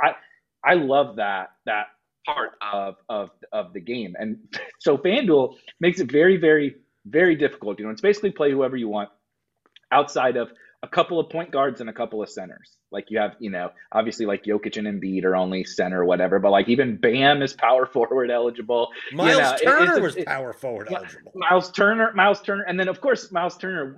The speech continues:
Speaker 1: N-, literally no one would have played Miles Turner the other night if he was only center. He would have been one percent owned. But he's power forward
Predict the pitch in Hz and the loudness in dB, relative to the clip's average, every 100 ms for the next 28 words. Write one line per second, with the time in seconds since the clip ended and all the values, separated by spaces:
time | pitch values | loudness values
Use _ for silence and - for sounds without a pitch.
0 | 202 190 185 185 170 202 285 294 285 262 | -12 -8 -8 -6 -2 0 2 0 0 0
1 | 208 185 185 185 165 160 156 156 135 123 | 0 0 2 0 -2 -2 -2 -4 -4 -4
2 | 123 - 147 135 110 110 110 107 104 101 | -6 -6 -10 -10 -12 -4 -4 -2 -4 -4
3 | 98 - 117 107 - 117 113 - 101 90 | -6 -8 -8 -8 -8 -10 -10 -8 -10 -8
4 | 123 151 147 147 120 107 127 - 147 104 | 0 2 2 -2 -2 -4 -4 -6 -8 -6
5 | 95 - _ _ _ _ _ _ 151 147 | -8 -14 _ _ _ _ _ _ -2 -2
6 | - 208 233 190 208 214 123 101 120 | 0 4 4 2 2 2 2 -8 -12